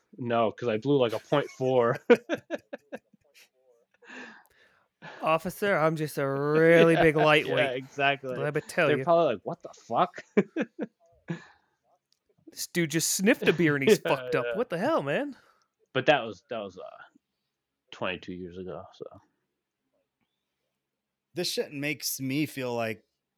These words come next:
Speaker 3: you have to experience it yourself. Because obviously listening to an,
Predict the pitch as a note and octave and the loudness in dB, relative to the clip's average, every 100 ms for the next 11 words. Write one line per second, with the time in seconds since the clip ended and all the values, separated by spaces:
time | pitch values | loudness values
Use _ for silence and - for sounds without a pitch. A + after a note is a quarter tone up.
0 | _ _ _ _ _ _ _ _ _ _ | _ _ _ _ _ _ _ _ _ _
1 | _ - C#3 C3+ C3 A#2+ A#2+ - - A#2+ | _ -14 -10 -4 -2 -2 -4 -14 -12 -8
2 | A#2 A#2 A2+ A2+ - - B2 A#2+ A2+ G#2+ | -6 -6 -10 -10 -14 -8 -6 -6 -6 -8
3 | - G2+ - _ _ _ _ A2 F#2+ B2 | -12 -16 -20 _ _ _ _ -16 -10 -10
4 | G2+ - _ _ _ _ _ _ _ _ | -10 -14 _ _ _ _ _ _ _ _
5 | _ _ _ _ _ _ C3+ C3+ A#2 - | _ _ _ _ _ _ -10 -8 -8 -10
6 | - - C#3 E3 C#3+ B2+ C3 A#2+ B2 B2 | -14 -6 -2 -2 -4 -6 -8 -6 -6 -6
7 | C3 A#2+ A2+ G#2+ - _ _ _ _ _ | -6 -6 -6 -10 -14 _ _ _ _ _
8 | _ _ _ _ _ _ _ C#3 B2+ A#2+ | _ _ _ _ _ _ _ -6 -4 -4
9 | A2+ A2+ G2+ - _ _ _ _ _ _ | -4 -6 -8 -16 _ _ _ _ _ _
10 | _ _ _ _ _ _ _ - B2+ | _ _ _ _ _ _ _ -10 -10